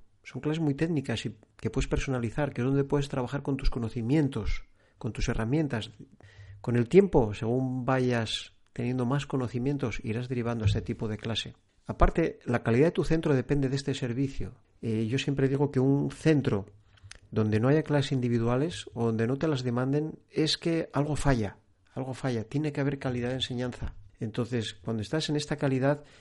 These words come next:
siempre te demandan clases individuales los alumnos. Y siempre hay un tipo de público que necesita clase individual. Te va a posicionar tu centro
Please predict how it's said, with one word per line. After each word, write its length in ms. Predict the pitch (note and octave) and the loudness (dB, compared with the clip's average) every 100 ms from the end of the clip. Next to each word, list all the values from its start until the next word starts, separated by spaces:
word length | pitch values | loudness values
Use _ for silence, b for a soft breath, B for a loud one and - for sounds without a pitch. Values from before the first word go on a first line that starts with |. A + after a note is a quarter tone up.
| B | B
siempre 500 | - - D#3 D3+ B2 | -4 2 2 6 4
te 240 | A2 - A2+ | 4 -4 -2
demandan 400 | A2+ A2 A2 G#2 | 0 0 0 -2
clases 300 | A2 G#2+ A2+ | -2 -2 -2
individuales 580 | G#2+ G#2+ G#2 G#2+ G2+ | 0 0 0 -2 -2
los 180 | G#2 G2+ | -6 -6
alumnos. 520 | A#2 A2 A2 A2 - - b b | -4 -4 -6 -8 -12 -16 b b
Y 100 | C3+ | 0
siempre 240 | D#3 D#3+ | 2 4
hay 60 | F3+ | 4
un 120 | D#3 | 2
tipo 300 | C#3+ D#3+ D#3+ | -2 -2 4
de 120 | D3 | 4
público 540 | C#3 D3 C#3+ C#3+ D3+ D3 B B B - | 4 2 2 2 0 -2 B B B -10
que 140 | - A2 | -2 0
necesita 560 | G#2+ G#2+ - D3 A#2 | 0 0 0 0 0
clase 260 | - G#2+ A#2+ | -2 -2 -2
individual. 560 | A2 A2 G#2+ G#2 G2 - _ _ - | 0 0 0 -2 -4 -10 _ _ -16
Te 100 | - | -4
va 100 | B2+ | -2
a 60 | D3+ | 0
posicionar 680 | D#3+ - C#3 B2+ A#2+ G#2+ - - | -2 -4 0 2 2 -2 -8 -20
tu 100 | - | -12
centro 420 | - A2 F#2+ - | -8 -6 -6 -8